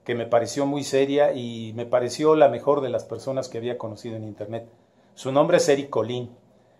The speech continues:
La verdad es que, mm, es una persona muy exitosa y esa fue la razón por la que nunca le perdí la huella.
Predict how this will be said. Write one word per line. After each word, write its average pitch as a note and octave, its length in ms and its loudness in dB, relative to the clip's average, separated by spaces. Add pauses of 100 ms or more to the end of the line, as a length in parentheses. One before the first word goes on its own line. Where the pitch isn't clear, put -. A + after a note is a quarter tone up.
(160)
La A#2+ 120 4
verdad B2+ 320 8
es D#3 140 -2
que, D3 300 2
mm, A#2 340 -6
es C3+ 100 -2
una C#3+ 180 2
persona B2+ 680 -2
muy D3 200 -4
exitosa D3 760 -2 (220)
y C#3 80 -2
esa C#3+ 160 6
fue D3+ 160 4
la D3 140 10
razón C#3 340 2
por C3 160 -2
la A#2 160 0
que A2+ 320 -8 (400)
nunca D3 300 4
le C3 120 4
perdí A#2+ 320 -2
la B2 140 4
huella. B2 360 -2